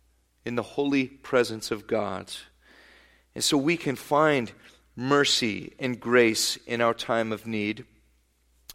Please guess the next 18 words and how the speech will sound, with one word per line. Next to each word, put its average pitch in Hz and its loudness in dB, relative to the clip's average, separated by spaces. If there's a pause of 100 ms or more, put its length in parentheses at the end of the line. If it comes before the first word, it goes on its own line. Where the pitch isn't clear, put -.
(100)
Jesus 156 2
has 139 2
cleansed 156 2
us. 131 6 (260)
He's 156 -2
purified 151 8
us 135 8
just 147 2
as 131 -2
the 131 2
Israelites 131 4
were 127 0
cleansed 131 -2
and 120 -6
purified 117 2
at 107 -2
Mount 117 0
Sinai. 110 -2